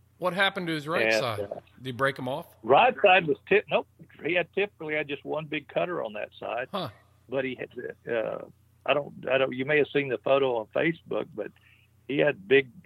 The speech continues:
Speaker 2: big cutters, double cutters on his left side.
Speaker 1: I did see him.
Speaker 2: Uh, and that, we had a young lady with us that is a fifth grade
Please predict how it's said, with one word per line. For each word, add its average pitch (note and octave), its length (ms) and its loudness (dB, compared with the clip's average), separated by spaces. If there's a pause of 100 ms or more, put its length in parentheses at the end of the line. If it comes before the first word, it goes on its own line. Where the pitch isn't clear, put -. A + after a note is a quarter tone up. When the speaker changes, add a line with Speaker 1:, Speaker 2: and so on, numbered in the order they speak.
(240)
Speaker 2:
big D3 280 2
cutters, C#3+ 500 0 (160)
double D#3 300 2
cutters D3 420 -4
on A#2 120 -6
his A2 200 -8
left A2+ 280 -2
side. - 380 -6
Speaker 1:
I C3 80 -12
did B2 240 -8
see - 200 -10
him. G2+ 180 -14
Speaker 2:
Uh, G#2+ 460 2 (920)
and C3+ 200 0
that, D3+ 220 4 (380)
we B2 460 -6
had C#3 160 4
a A#2+ 60 -2
young B2+ 220 2
lady B2 340 2
with G#2+ 260 -6
us A#2+ 100 -8 (140)
that G#2+ 220 -6 (720)
is A#2 200 -4
a A2 80 -4 (160)
fifth F#3 260 4
grade C#3 320 2